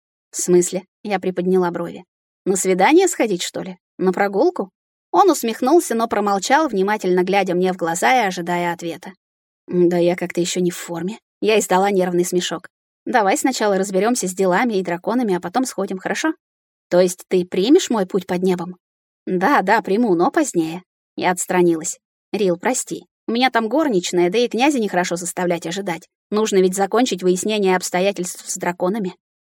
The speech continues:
«Иди», — он улыбнулся. «Я буду неподалёку». В комнате горничная сразу же принялась за сушку моих волос. Потом помогла одеться, а я всё это время витала в облаках. Меня безумно смутили эти слова Эрелива про какой-то путь под небом.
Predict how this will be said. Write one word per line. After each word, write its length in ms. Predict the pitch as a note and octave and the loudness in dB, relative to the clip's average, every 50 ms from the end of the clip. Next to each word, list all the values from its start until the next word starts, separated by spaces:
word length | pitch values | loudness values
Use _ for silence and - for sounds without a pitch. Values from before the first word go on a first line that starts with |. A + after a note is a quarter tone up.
| _ _ - | _ _ -4
«Иди», — 420 | F#3+ F3 E3 D#3+ D#3 D3 D#3+ C#3+ _ _ _ - | -2 -2 -2 -2 -6 -10 -10 -10 _ _ _ -8
он 180 | - F3+ E3 E3 | -2 -2 0 0
улыбнулся. 600 | D#3+ E3 D#3+ E3+ E3 D#3+ E3 F3 - - F#3 - _ _ _ _ - | 0 -2 -4 -4 -6 -6 -6 -8 -10 -12 -12 -16 _ _ _ _ -12
«Я 200 | - E3 D#3 F#3+ | -8 -4 -4 -2
буду 200 | B3 B3 G3+ A3+ | -2 -2 -2 -2
неподалёку». 600 | A3 G#3+ - E3 E3 D#3+ D#3 F#3 F#3 F#3 - A#3+ - _ _ _ _ _ _ _ _ _ _ _ _ _ _ _ _ _ _ - | -4 -4 -6 -8 -10 -10 -12 -12 -14 -14 -14 -18 -18 _ _ _ _ _ _ _ _ _ _ _ _ _ _ _ _ _ _ -20
В 120 | - - - | -20 -8 0
комнате 420 | - B3+ E4+ F4 C#4 G#3 - F3+ | 4 6 6 6 6 4 2 0
горничная 580 | F3+ G3 B3+ D#4 C#4 B3 A#3 - F#3+ F3+ F3+ F3+ | 2 2 2 4 2 0 0 2 2 2 2 2
сразу 320 | - F#3+ G3+ C4 C4+ B3 | 2 0 0 0 0 0
же 120 | - E3+ F3 | -2 -4 -4
принялась 480 | F#3+ F#3 F3 F3 E3+ F3 G#3 D4 B3+ | -2 0 2 2 4 4 2 0 0
за 120 | - F3 E3+ | -2 -6 -6
сушку 340 | - F3+ F#3 - - F3+ | -6 -6 -8 -6 -4 -2
моих 280 | F3 F3 F3 F#3 F#3 - | 0 2 2 0 0 -2
волос. 400 | F#3 F#3+ F#3 D#3+ D#3 - - - _ _ _ _ | -2 -2 -2 -4 -6 -8 -12 -12 _ _ _ _
Потом 300 | - G#3 - - F4+ F#4 | -4 0 2 2 2 2
помогла 420 | - G#3 G3 F3+ F#3 G3+ F#3+ F#3 | 2 0 2 2 2 2 0 0
одеться, 440 | E3 D#3 E3 A3+ E4 - - - C#4+ - _ _ _ - | 0 0 0 -2 -2 -2 -2 -6 -6 -8 _ _ _ -2
а 100 | - - | 2 4
я 120 | C4+ G#4 | 4 2
всё 180 | - - - G#3 | 2 2 0 0
это 180 | G3 - E3 | 0 0 -2
время 300 | F3 F3 G3 C4 C4+ B3+ | -2 0 0 0 -2 -2
витала 360 | G#3 F#3 - F3+ F3+ F3 F3 | -4 -4 -2 -2 0 0 -2
в 60 | E3+ E3 | -4 -6
облаках. 500 | E3+ E3 E3 D#3 - D#3 D#3 - - _ _ _ _ _ _ - | -6 -8 -8 -8 -8 -14 -16 -16 -18 _ _ _ _ _ _ -2
Меня 240 | F#3 F#3+ G3+ G3 F#3+ | 0 2 2 2 2
безумно 420 | F#3+ F#3+ F#3+ G#3+ A3 A3 G#3 F#3+ | 2 2 2 2 0 2 2 2
смутили 440 | F#3 - G3 G3+ - - A3+ G#3 F#3 | 2 0 -2 -2 -2 -2 0 2 2
эти 160 | F3 F3 - | 0 0 -2
слова 440 | F3 - G3 F#3+ G3 G3 G3 F#3 F3+ | -4 -2 0 0 2 2 2 2 2
Эрелива 400 | F3 E3+ F3 F3+ A3 C4 - - | 2 2 0 -2 -2 -2 -4 -4
про 140 | F#3 - F3 | -6 -6 -8
какой-то 400 | - F#3 F3+ - G3 F#3+ - E3+ | -8 -6 -2 -2 -4 -2 -4 -8
путь 260 | - - G#3+ G3+ - | -8 -8 -10 -10 -6
под 200 | - F#3+ G3 F#3+ | -6 -6 -4 -2
небом. 360 | G#3 G3+ F#3 F3+ - F#3 F3+ | -4 -4 -4 -6 -10 -16 -16